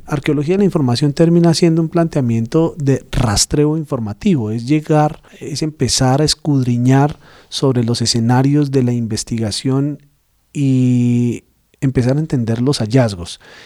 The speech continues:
Esto, eh, lo trabajé en investigación, tuve la posibilidad en la Universidad Tadeo de formular la propuesta curricular para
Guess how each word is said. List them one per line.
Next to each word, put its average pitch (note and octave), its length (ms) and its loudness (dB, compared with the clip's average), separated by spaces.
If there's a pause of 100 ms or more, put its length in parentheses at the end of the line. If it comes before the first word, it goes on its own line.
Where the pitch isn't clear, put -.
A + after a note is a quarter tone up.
(240)
Esto, G3 460 0
eh, D3 260 -2
lo C3 240 0
trabajé C3 540 0
en F#3+ 100 2
investigación, E3 840 2
tuve D3+ 240 2
la D3+ 160 2
posibilidad A2+ 640 2
en D3+ 100 0
la D3 60 0
Universidad A2 520 -2
Tadeo D3 600 4
de C#3 100 0
formular A2+ 600 0
la C3+ 80 2
propuesta C3 420 -4
curricular A2+ 640 -2
para C3+ 480 2